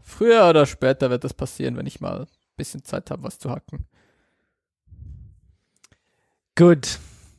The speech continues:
Speaker 2: Bis dahin freuen wir uns auf R-Discount zwei zwei sieben.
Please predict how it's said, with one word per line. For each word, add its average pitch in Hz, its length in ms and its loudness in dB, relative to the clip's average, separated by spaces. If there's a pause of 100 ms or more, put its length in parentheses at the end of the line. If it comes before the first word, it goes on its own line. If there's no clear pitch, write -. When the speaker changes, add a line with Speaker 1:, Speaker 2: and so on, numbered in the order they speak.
(160)
Speaker 2:
Bis 131 200 -4
dahin 131 360 2
freuen 123 360 -4
wir 120 120 0
uns - 460 -6 (1300)
auf - 520 -8 (440)
R-Discount 110 1400 -6
zwei 156 260 4
zwei 202 200 4
sieben. 185 460 2